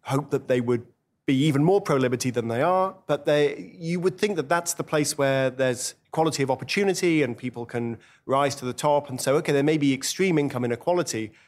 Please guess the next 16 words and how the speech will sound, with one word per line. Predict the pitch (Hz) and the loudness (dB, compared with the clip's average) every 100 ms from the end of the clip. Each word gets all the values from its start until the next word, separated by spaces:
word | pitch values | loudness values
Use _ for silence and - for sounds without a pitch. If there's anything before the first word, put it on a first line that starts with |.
| _ | _
but | - 117 | -6 -4
just | 131 | 0
wait | 139 147 | 0 0
a | |
generation | 131 127 120 131 131 120 | 0 -2 0 0 -2 -6
and | 110 | -6
things | 123 120 | -6 -6
will | 117 | -8
change. | - 175 160 101 - _ _ _ _ _ _ | -8 -4 -2 -4 -10 _ _ _ _ _ _
That | 175 208 | -4 -2
seems | 240 | -4
to | - | -6
be | 202 | -10
just | - 202 - _ | -2 -2 -2 _
less | 131 131 214 226 - | -2 0 0 -2 -8
true | - 117 95 | -6 -6 -6